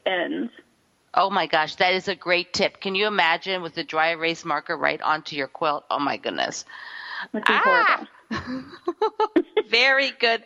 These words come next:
Speaker 2: tip. Okay, so I, the other thing I wanted to ask you is maybe if you could give us, um,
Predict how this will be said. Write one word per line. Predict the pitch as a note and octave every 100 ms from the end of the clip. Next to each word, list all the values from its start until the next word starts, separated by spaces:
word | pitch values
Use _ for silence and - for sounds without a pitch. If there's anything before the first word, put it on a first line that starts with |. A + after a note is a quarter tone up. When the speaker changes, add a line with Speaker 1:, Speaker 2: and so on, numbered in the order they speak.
| -
Speaker 2:
tip. | B3+ A3 E3+ - - - -
Okay, | C#4 B3+
so | C#4+
I, | A#3+ D#3 G#3+ - D4
the | C4
other | D4+ G#4+ -
thing | D4 B3+
I |
wanted | G#3+ A3 G#3+
to | A3+
ask | D#3+ E3 -
you | G3+ F3+
is | E3+
maybe | A3+ B3
if | D#4+
you | C#4+
could | C4+ A#3+
give | - G#3+ F#3
us, | F#3 - - - - - -
um, | F3 E3 E3 E3 D#3+